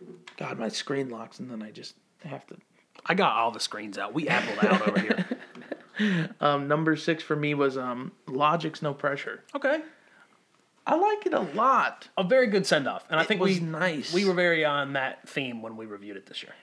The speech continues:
Speaker 1: Like, if that's his last project, what a high note. And, and also, that makes sense. The way, the way I like his catalog, first album, potentially last
Speaker 2: Yeah.
Speaker 1: album.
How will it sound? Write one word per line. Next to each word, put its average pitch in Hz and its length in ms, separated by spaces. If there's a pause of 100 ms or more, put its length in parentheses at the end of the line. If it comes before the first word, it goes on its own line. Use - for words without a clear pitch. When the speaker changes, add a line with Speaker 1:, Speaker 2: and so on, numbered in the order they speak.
Speaker 1:
Like, 156 280
if 160 200
that's 208 280
his 190 200
last 190 320
project, 190 480 (200)
what 196 180
a 180 40
high 147 260
note. 113 240 (100)
And, 190 240
and 208 160
also, 254 240
that 214 220
makes 214 220
sense. 208 380
The 175 140
way, 190 220
the 175 160
way 214 180
I 220 60
like 202 420
his 190 180
catalog, 196 540 (500)
first 190 300
album, 196 460 (760)
potentially 160 460
last - 280
Speaker 2:
Yeah. 147 140
Speaker 1:
album. - 220